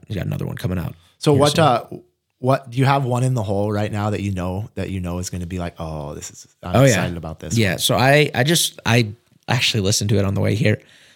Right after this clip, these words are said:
Speaker 1: I, last, was it last week? Last week or the week before, I, I wrote a brand new one.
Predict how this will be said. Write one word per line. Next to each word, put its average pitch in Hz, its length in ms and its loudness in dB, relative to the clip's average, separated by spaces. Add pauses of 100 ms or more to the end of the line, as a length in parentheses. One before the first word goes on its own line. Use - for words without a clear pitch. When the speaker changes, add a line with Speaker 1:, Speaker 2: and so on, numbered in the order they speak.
(140)
Speaker 1:
I, 117 560 4 (600)
last, 131 480 0 (200)
was 123 120 -6
it - 80 -6
last 104 320 -2
week? - 340 -2 (320)
Last 120 220 2
week 185 120 -2
or 156 60 4
the 123 80 0
week 135 160 2
before, 113 460 -4 (760)
I, 95 440 2 (100)
I 95 200 -2 (120)
wrote 101 200 2
a 98 40 0
brand 98 300 0
new 92 140 -2
one. 98 260 -6